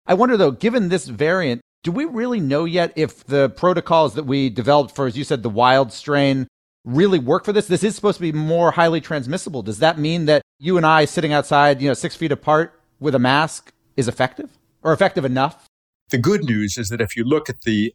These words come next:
Speaker 2: epidemic curve in the U K and Ireland, when they distanced more and masked up more, the cases came right down. So this is not some super virus that, uh, beams itself through your mask. On the other hand,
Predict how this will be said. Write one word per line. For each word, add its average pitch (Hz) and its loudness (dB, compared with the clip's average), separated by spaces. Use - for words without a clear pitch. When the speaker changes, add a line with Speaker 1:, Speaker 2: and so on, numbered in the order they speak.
Speaker 2:
epidemic 104 -2
curve 90 -2
in 107 -2
the 98 -10
U 117 0
K 104 0
and 98 -4
Ireland, 87 -2
when 127 0
they 139 0
distanced 139 -4
more 135 0
and 101 0
masked 120 -2
up 135 -4
more, 143 -2
the 117 0
cases 98 -2
came 87 -4
right 78 -8
down. 69 -8
So 117 0
this 135 0
is 135 -2
not 147 -2
some 113 0
super 120 0
virus 92 0
that, 104 -4
uh, 110 0
beams 127 0
itself 135 -2
through 143 0
your 110 2
mask. 98 -2
On 175 0
the 190 0
other 165 0
hand, 120 -4